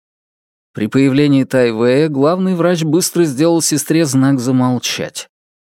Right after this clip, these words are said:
Прежде чем полицейский заговорил, он громогласно воскликнул: «Мы ничего не знаем!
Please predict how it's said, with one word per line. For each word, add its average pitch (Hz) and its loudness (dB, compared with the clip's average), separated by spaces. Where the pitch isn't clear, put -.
Прежде 143 0
чем 139 0
полицейский 143 -2
заговорил, 127 0
он 156 2
громогласно 127 0
воскликнул: 98 -4
«Мы 165 2
ничего 254 0
не 247 0
знаем! 180 0